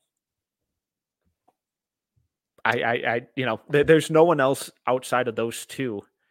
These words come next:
in most people's first rounds who are six nine, shoot forty percent from three, and defend on ball, um, and off ball the way he does, um, and move like he does. You know, I, I, I can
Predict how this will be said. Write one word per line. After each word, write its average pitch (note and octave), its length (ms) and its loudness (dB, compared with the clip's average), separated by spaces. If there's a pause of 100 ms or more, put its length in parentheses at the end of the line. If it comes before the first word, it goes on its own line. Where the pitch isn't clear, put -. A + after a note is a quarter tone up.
(200)
in A#2+ 400 -8
most A#2 260 -8
people's A#2 280 -6
first - 280 -6
rounds G#2+ 380 -6 (400)
who A#2+ 380 -4 (540)
are G#2 340 -4
six - 320 -4
nine, B2 300 -4 (280)
shoot - 240 -10
forty C3+ 220 -2
percent B2 340 -8
from A2 180 -8
three, A2 300 -8
and G#2 140 -12
defend G#2+ 320 -12
on G2+ 200 -10
ball, G2+ 380 -8 (200)
um, G2+ 300 -8
and G#2+ 140 -4
off A2+ 220 0
ball G2+ 300 -6
the A#2 80 -12
way G#2 120 -4
he A2+ 160 -12
does, D#2+ 320 -12 (380)
um, E2+ 460 -6 (380)
and A#2 160 -4
move A#2+ 380 -8 (160)
like G2+ 200 -8
he G#2 160 -12
does. - 340 -16
You - 80 -18
know, F2 260 -16
I, A2+ 140 -4
I, G#2+ 300 -8
I G#2+ 160 -12 (240)
can G2+ 240 -16